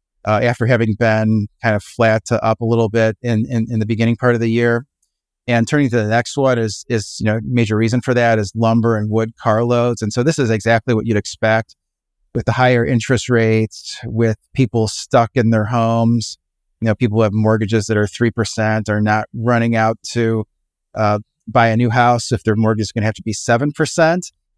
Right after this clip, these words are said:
And you see this being reflected in, uh, lower, uh, volumes of, uh,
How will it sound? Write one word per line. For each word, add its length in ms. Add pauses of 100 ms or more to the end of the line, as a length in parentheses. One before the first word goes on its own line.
(420)
And 160
you 60
see 220
this 180
being 200
reflected 640
in, 720
uh, 160
lower, 720
uh, 240 (260)
volumes 500
of, 380
uh, 240